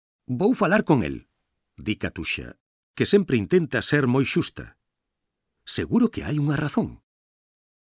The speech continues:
Xiana, que ten os pés na terra, é menos soñadora e sabe que Bieito, o rapaz novo,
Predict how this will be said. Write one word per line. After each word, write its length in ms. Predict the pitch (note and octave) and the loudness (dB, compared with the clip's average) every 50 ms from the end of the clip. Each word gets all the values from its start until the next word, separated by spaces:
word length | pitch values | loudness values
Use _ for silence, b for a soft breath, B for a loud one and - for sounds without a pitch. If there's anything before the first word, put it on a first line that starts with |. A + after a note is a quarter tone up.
| _ _ _ _ - | _ _ _ _ -10
Xiana, 560 | - - - A#2 E3 F3 A2 F#2 C3+ F#3 _ _ - | -6 -4 -2 0 0 0 0 0 -2 -4 _ _ -10
que 80 | - | -10
ten 320 | - - G2+ G2+ G2+ F#2+ F#2 | -8 -4 -2 0 0 0 -2
os 160 | E2 - - | -4 -8 -6
pés 240 | - - G2 F#2+ - | -4 -2 -2 -2 -2
na 160 | F#2 D#2+ D#2 | -6 -8 -4
terra, 480 | - - G#2 F2+ - F2+ A2+ - _ _ _ _ - | -2 0 0 0 0 -4 -6 -6 _ _ _ _ -4
é 160 | A2 B2 A#2 | -2 0 0
menos 320 | A2+ A#2+ A#2 A2+ G#2 - | 0 0 0 0 -2 0
soñadora 560 | - G#2 G#2 G2 F#2+ C3 C3 G#2 F2 D2 - _ _ _ _ _ | 0 0 0 0 0 0 0 -2 -2 -6 -10 _ _ _ _ _
e 80 | - G2+ | -4 -2
sabe 480 | F#2+ - - F#3+ F#3 F3 F3+ D3 - - | 0 0 0 0 2 2 0 -2 -2 -2
que 160 | - C#3 C3 | 0 0 0
Bieito, 640 | A#2 A2+ B2 D3+ D#3+ B2+ - - C#3+ F3 G#3 D3+ - | 2 2 2 2 2 2 0 -2 -4 -4 -4 -6 -8
o 80 | F2 | -10
rapaz 320 | E2 D2+ D#2 - - G2+ G2+ | -8 -8 -8 -6 -4 -2 -2
novo, 400 | A#2 G#2+ F#2+ D#2+ E2 F2+ - | 0 -2 -2 -2 -4 -6 -8